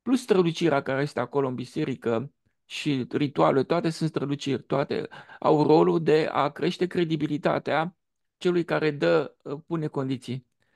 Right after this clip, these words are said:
Când ai pus o condiție, atunci omul își lasă,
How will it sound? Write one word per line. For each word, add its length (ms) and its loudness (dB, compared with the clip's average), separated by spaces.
Când 120 2
ai 60 2
pus 180 0
o 120 4
condiție, 840 0
atunci 300 -2
omul 520 0
își 180 -6
lasă, 560 -2